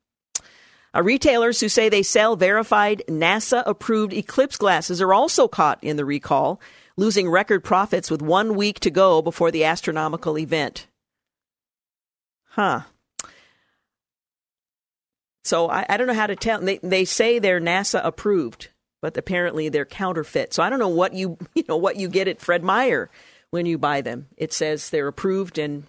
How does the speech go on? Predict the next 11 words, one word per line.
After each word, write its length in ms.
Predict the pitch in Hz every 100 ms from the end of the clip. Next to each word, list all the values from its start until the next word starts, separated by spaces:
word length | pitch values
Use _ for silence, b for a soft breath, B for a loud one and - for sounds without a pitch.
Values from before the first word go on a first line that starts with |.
| _
now, 380 | - 147 143 147 _ - _ _ - - _ - b b b b b b b -
anyway, 440 | 294 339 220 190
uh, 160 | - 190
K 220 | - 269
G 140 | 294 247
W 360 | 220 330 277
said 280 | 208 196 170
that 140 | 180
there 220 | 185 202 -
are 220 | 208 226
trustworthy 960 | - - 254 - 233 254 240 240 247